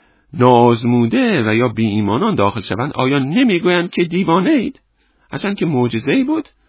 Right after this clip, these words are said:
اما چون معناش رو کسی نمی‌فهمید، هیچ فایده‌ای نداشت. و اگر یک غریبه وارد می‌شد، تصور می‌کرد که اونها عقلشون رو از دست دادن. اما اگر همه نبوت کنند و کسی که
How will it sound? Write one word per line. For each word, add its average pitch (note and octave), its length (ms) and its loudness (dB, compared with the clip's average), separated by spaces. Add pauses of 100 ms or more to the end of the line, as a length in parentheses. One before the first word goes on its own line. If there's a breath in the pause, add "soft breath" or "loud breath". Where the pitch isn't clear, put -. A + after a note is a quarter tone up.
(640)
اما C3+ 180 0
چون A3 280 -2 (920)
معناش B2 580 0
رو C3 100 -6
کسی B2 320 -4
نمی‌فهمید، G#3+ 840 -2
هیچ A3 180 -8
فایده‌ای D3 400 -2
نداشت. F3 440 -6
و F2 60 -8
اگر A#2 200 -6
یک A#2+ 180 -6
غریبه A2 320 0
وارد G#2 360 -2
می‌شد، C#3+ 300 -8
تصور A2 400 -8
می‌کرد A2 320 -8
که F#2+ 100 -10
اونها F#2 260 -6
عقلشون G2+ 440 -8
رو F#2+ 80 -6
از F2+ 180 -8
دست A2 220 -8
دادن. A2+ 320 -6 (1300 loud breath)
اما A2+ 160 -2
اگر A#2 200 -2
همه A#2 440 -2
نبوت G2+ 580 -2
کنند G2 380 -4 (920 soft breath)
و A2 100 -2
کسی C#3 360 -2
که G#2+ 340 -2